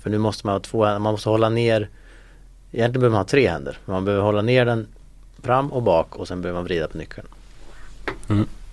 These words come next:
Speaker 1: Så att det, det är inget bra.
Speaker 2: Det var ju en
Speaker 1: Och på
Speaker 2: skön
Speaker 1: ta-, på tal om det, luckor och så. Eh, min hade ju cool baklucka.
Speaker 2: Mm.
Speaker 1: Dubbla, dubbeldörrar bak och man trycker en gång på fjärrkontrollen så öppnas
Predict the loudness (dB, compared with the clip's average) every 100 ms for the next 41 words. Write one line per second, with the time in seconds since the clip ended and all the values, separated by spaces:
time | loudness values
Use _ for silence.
0 | -12 -8 -8 -6 -4 2 4 4 2 -2
1 | -2 -4 -8 -8 -8 -10 -12 -16 -18 -18
2 | -18 -20 -20 -16 -2 4 4 6 4 2
3 | 2 4 4 6 4 4 2 0 2 2
4 | 4 2 -2 -2 2 2 4 4 4 4
5 | 6 4 4 2 0 -10 -20 -20 -20 -20
6 | -20 -2 0 2 0 -2 -4 -6 -2 0
7 | 0 2 2 2 -2 0 0 0 0 2
8 | 2 2 2 0 -8 -6 -2 -2 -4 -4
9 | -4 -6 -4 -4 0 2 2 0 0 -4
10 | -2 -2 -2 -2 -2 -4 -6 -6 -8 -8
11 | -14